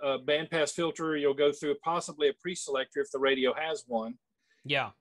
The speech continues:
Speaker 1: And, uh, but not a lot of radios have those fancy preselectors. The I-, this I C seventy-six ten has it.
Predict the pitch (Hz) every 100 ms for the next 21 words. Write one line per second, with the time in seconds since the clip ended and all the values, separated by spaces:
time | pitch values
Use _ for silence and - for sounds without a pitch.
0 | - 131 127 139 131 143 143 180 180 190
1 | 185 170 180 165 151 147 170 165 147 139
2 | 131 - 156 147 131 127 165 151 139 117
3 | 139 123 147 151 - - 131 - 147 156
4 | - 170 185 170 156 190 180 - 180 170
5 | 143 131 127 139